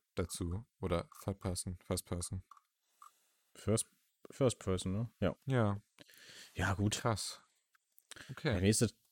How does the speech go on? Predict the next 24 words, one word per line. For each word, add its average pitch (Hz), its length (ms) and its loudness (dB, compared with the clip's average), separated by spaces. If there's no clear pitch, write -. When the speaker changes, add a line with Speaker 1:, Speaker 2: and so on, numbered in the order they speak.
Speaker 2:
nächste 107 280 6
Titel 117 300 8
ist, - 440 2
ich - 280 -2
hab - 180 -8
keine 107 260 10
Ahnung, 104 200 10
wie 95 60 8
ich 92 80 4
das 90 120 0
aussprechen 87 440 0
soll. 87 240 2
Ah, 160 80 10
hier, 135 300 10
Speaker 1:
Mhm. 139 120 -6
Speaker 2:
Tale 160 460 12
of 143 320 4
Immortals 107 800 6
oder 98 180 6
Immortal 98 520 6
ist - 180 6
anscheinend 110 520 8
ein 101 140 2
Open-World-Spiel. 127 1160 4